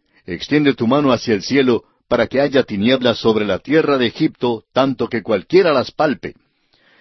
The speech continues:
Y extendió Moisés su mano hacia el cielo, y hubo densas tinieblas sobre toda la tierra de Egipto por tres días.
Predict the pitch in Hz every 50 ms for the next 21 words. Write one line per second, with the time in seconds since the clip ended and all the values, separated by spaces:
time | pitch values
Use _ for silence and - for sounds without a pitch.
0 | _ _ _ - 104 117 113 - 160 165 156 160 196 185 160 120 107 95 - 113
1 | 117 110 - - 80 87 101 113 110 104 98 92 - - 95 85 80 - - 113
2 | 117 107 101 98 85 - _ _ _ _ - - 87 101 117 107 104 90 107 127
3 | 165 151 - 147 135 - - 120 107 107 147 - - 123 113 104 - - 104 92
4 | 95 87 - _ - 131 131 120 123 117 104 - - 117 120 117 113 107 92 92
5 | 87 - - 139 123 - - 135 120 - _ _ _ - 110 104 - - - 156
6 | 180 151 117 117 110 92 76 64 - - -